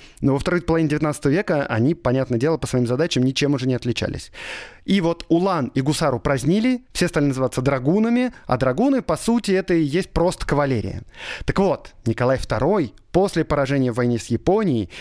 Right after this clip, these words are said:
решил опять разделить полки кавалерии на уланские, гусарские и драгунские. Толку в этом было маловато,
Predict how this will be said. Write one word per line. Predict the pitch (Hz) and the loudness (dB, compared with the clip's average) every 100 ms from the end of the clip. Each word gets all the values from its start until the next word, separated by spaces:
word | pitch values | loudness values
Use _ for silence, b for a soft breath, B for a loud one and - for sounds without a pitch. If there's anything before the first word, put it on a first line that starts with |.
| B | B
решил | 123 110 190 | 0 2 0
опять | 165 180 165 | 0 0 0
разделить | 143 127 151 170 | 0 2 2 2
полки | 147 127 185 | 0 0 0
кавалерии | - 123 120 175 165 113 | 0 0 2 2 2 0
на | 131 | 0
уланские, | - 139 139 214 226 - 196 | 0 0 2 2 0 0 0
гусарские | 139 - 160 175 - 156 | 0 0 0 -2 0 0
и | 139 | 0
драгунские. | 127 143 143 151 120 - 101 95 - B B B B B | 0 0 2 2 0 -4 -4 -4 -8 B B B B B
Толку | 147 143 180 175 180 180 | 0 2 0 0 2 2
в | 139 | 2
этом | 131 131 120 | 0 -2 0
было | 131 135 135 131 131 | 2 2 2 2 2
маловато, | 127 131 117 92 98 95 95 | 0 0 -2 -4 -6 -6 -8